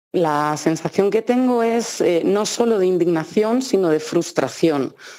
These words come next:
Al final, eh, psicológicamente te afecta, porque si ya tienes una serie de síntomas que te hacen el día a día complicado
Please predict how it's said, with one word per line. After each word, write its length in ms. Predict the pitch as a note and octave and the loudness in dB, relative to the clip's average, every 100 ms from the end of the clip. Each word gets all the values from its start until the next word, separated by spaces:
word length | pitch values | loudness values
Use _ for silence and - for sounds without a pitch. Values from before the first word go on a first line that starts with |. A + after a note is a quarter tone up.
| - | -6
Al 140 | D#3 D3 | -6 -2
final, 500 | E3 E3 F3 F#3+ - | 0 0 2 0 0
eh, 260 | G3 F#3 F#3+ | 0 2 0
psicológicamente 880 | A3 G3+ G3 F#3+ G3+ G3+ G#3 A3+ | 0 2 0 0 0 0 0 0
te 100 | A3+ | 0
afecta, 480 | F#3+ - G3 - D3 | -2 -2 -2 0 -2
porque 240 | E3 D3 D#3+ | -2 -2 -2
si 180 | - | 0
ya 140 | E3 E3 | 0 2
tienes 380 | - G3 F#3 - | 0 0 0 0
una 160 | F3+ | 0
serie 320 | F3+ G3 G3 | 0 0 2
de 80 | F#3+ | 0
síntomas 600 | F#3 A3 G#3+ F3+ D#3 D#3 | 0 -2 2 0 0 -4
que 140 | - E3 | -2 -2
te 100 | D#3+ | -2
hacen 280 | - F#3+ | 0 0
el 100 | F#3+ | 2
día 160 | F#3+ F3+ | 0 0
a 40 | F3 | 0
día 180 | F3+ | -2
complicado 720 | E3 F3+ F3 F3+ G3+ G3 D3 | 0 -2 0 0 0 2 0